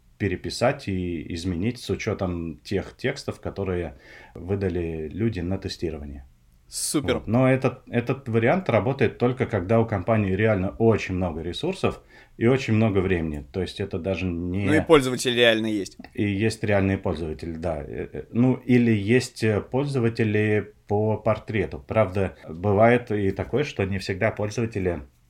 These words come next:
Speaker 1: реальные оказываются теми пользователями, которых мы себе придумали, когда мы начали работать над п-, над продуктом.
Speaker 2: Ну, о том, что это такое, слушатели могут самостоятельно поискать, э, статьи по тематике метод персон.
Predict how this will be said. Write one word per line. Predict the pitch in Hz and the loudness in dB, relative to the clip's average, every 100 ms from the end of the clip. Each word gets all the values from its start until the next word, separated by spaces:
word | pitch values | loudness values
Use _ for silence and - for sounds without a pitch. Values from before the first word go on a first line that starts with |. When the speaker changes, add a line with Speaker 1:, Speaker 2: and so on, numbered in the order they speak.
| - | -2
Speaker 1:
реальные | 110 110 87 82 78 - | 4 4 4 -2 -8 -8
оказываются | 90 101 110 98 92 90 85 - 90 80 - - - - | -4 0 2 2 2 0 -2 -4 -4 -4 -10 -20 -20 -20
теми | - 110 95 | 0 2 2
пользователями, | - 117 117 98 92 90 85 | 2 2 2 0 -2 0 -2
которых | 80 101 95 95 - | -4 -4 -2 -2 -2
мы | 98 | -4
себе | 92 90 | -2 -4
придумали, | 87 - 95 87 95 95 85 82 82 78 73 - - | -6 -4 -2 0 0 0 0 -4 -4 -6 -10 -12 -12
когда | - 80 82 | -10 -6 -6
мы | 82 | -4
начали | 90 - 82 | -6 -6 -8
работать | 78 78 80 80 | -8 -8 -8 -10
над | 78 - | -12 -14
п-, | 95 | -14
над | 90 87 - | -10 -10 -6
продуктом. | 90 76 69 65 - - _ | -6 -6 -10 -16 -18 -20 _
Speaker 2:
Ну, | 151 | 0
о | 151 | 2
том, | 156 | 0
что | 127 139 | -2 -4
это | 117 | -4
такое, | 123 156 120 | -4 -2 -2
слушатели | 139 131 120 | -4 -6 -6
могут | 120 110 | -4 -6
самостоятельно | - 113 127 113 98 | -10 -4 -2 -2 -6
поискать, | 101 113 117 - 107 95 - | -8 -6 -6 0 -2 0 -6
э, | 101 107 104 | -2 -2 -2
статьи | - - 113 | -2 -4 -4
по | 107 113 110 110 104 | -4 0 2 2 0
тематике | 127 123 107 - 110 | -2 -2 -2 -6 -4
метод | 127 110 101 | -4 -4 -6
персон. | 131 127 214 202 | -6 -2 -2 -4